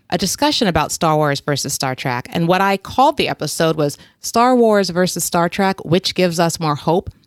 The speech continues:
And they didn't like that very much because they say that both of the, um, concepts are hopeful.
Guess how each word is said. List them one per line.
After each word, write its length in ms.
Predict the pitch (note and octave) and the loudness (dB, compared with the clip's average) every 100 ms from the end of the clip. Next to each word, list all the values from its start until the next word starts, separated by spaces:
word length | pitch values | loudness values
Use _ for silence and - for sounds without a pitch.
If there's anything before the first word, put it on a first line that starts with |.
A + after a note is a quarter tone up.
| - - - | -20 -12 0
And 220 | F3 D#3+ | 2 2
they 80 | - | 2
didn't 220 | D#4 C#4 | 4 4
like 140 | B3+ B3+ | 4 2
that 120 | A#3 | 0
very 120 | E3+ | 0
much 200 | D#3 D3 | 0 -2
because 280 | F3 F3+ E3+ | 0 0 0
they 120 | E3+ | 0
say 220 | D#3 E3+ | 0 0
that 160 | D#3 C#3+ | 0 0
both 240 | C#3+ D3+ | 0 0
of 180 | - C#3+ | -2 -4
the, 420 | D#3 D3 C#3 C#3 - | -2 -2 -2 -4 -4
um, 340 | C#3+ C3+ B2+ C3+ | -4 -4 -6 -4
concepts 540 | E3+ D#3 C#3+ D3+ C#3+ | -2 0 -2 -2 -2
are 140 | C#3 | -4
hopeful. 480 | C3+ D3+ - F#3 G#3 | -2 -2 2 0 0